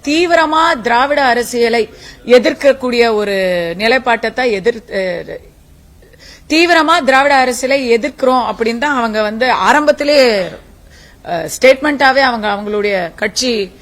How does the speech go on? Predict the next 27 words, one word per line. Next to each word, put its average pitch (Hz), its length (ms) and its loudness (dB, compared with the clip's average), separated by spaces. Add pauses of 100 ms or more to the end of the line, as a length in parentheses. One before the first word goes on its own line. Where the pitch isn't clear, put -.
(320)
ஆம், 165 680 -8
பிரதிநிதிகளே 247 680 2
சொல்லிக்கிட்டு 226 220 -2
இருக்காங்க. 175 580 -4 (640)
So, 247 460 2 (680)
விஜய் 330 380 4
வெர்சஸ் 320 560 0
உதய் 269 340 4
அப்படின்னு 269 400 -2
ட்வென்டி 254 400 -2
சிக்ஸுக்கு 254 400 -4
பிளான் 233 280 0
பண்றாரா 185 520 -4 (420)
அப்படின்னு 247 340 2
ஒரு 233 180 0
பக்கம் 202 680 -4
ஒரு 208 200 -2
யோசனை 202 440 -4
வருது. 185 200 -8 (560)
கண்டிப்பா 311 440 2
பாதிப்பு 226 380 0
இருக்கும். 196 280 -4
திமுக 294 640 -4 (100)
கூட்டணிக்கு, 339 720 -2
திமுகங்கிற 330 720 -2
கட்சிக்கு 302 560 -2
இருக்குமான்னு 220 800 -4